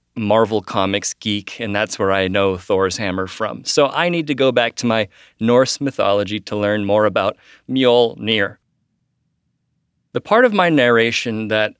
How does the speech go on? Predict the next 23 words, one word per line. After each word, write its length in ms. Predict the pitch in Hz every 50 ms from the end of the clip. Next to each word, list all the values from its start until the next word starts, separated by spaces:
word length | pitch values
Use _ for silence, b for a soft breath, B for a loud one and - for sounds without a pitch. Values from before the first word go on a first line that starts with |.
| _ _ _
I'm 320 | 127 120 113 110 107 107 110
most 420 | 113 117 127 123 - - - - - _ -
proud 440 | - - 123 107 104 107 120 123
of 320 | 131 123 131 123 - - _ _ _ _ _ _ _ _ _ _ _ _ _ -
is 280 | 113 113 117 110 - 113 -
when 340 | - 110 113 123 131 143 160
I 320 | 180 202 208 214 208 196 -
was 560 | - 127 117 131 131 127 120 98 - - - _ _ _ _ _ _ _ - 107
giving 560 | 104 113 131 143 131 139 143 143 139 131 123 - -
the 100 | 113 104
lessons 640 | 104 110 113 117 117 113 - - 113 98 95 90
that 140 | 95 110 98
I 100 | 101 95 98
extracted 720 | 101 98 - - - - 131 120 113 110 - - 127 113
or 120 | 113 110
pulled 440 | - _ - 123 117 113 113 110 104
from 380 | - - - 117 101 98 101 101 - -
each 280 | 127 131 127 - -
of 100 | 127 107
these 220 | 110 120 113 104 104
incredible 640 | 98 110 110 - - 117 113 117 107 113 110 113 107
heroes' 720 | 101 - - - 131 120 117 113 110 107 104 - - - _ _ _ _ -
stories, 600 | - - - 120 110 113 117 120 135 - -